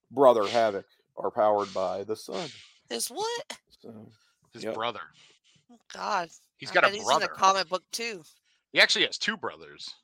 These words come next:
Speaker 2: Mm.
Speaker 1: Uh, yeah.
Speaker 3: We won't
Speaker 1: Oh.
Speaker 3: talk about the third one, though, 'cause no one cares about the third one.
Speaker 1: That's a, that's a
Speaker 2: And he has three
Speaker 1: whole,
Speaker 2: brothers.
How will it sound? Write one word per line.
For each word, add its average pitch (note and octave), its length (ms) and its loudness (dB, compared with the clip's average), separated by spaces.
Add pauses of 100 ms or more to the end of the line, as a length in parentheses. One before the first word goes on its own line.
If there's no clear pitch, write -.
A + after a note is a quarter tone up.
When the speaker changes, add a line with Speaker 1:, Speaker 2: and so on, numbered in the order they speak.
(140)
Speaker 2:
Mm. F3+ 280 -20 (840)
Speaker 1:
Uh, G2 320 -6 (100)
yeah. A2 360 -2 (560)
Speaker 3:
We C#3 100 -6
won't D#3 180 4
Speaker 1:
Oh. - 20 -8
Speaker 3:
talk C#3 160 6
about G2+ 160 -12
the F#2+ 80 -20
third G#2+ 340 -4
one, D#2 180 -14
though, D2+ 160 -18
'cause E2 260 -20
no F#2+ 100 -12
one D#2+ 140 -18
cares D#2 260 -18
about D#2+ 160 -20
the - 60 -20 (140)
third C2+ 140 -20
one. - 100 -20
Speaker 1:
That's B2+ 300 0
a, G2 320 -4
that's B2 200 -2
a - 40 -10
Speaker 2:
And - 80 -12
he - 120 -4
has A3 180 6
three A#2 280 0
Speaker 1:
whole, A2+ 80 -6
Speaker 2:
brothers. - 560 -16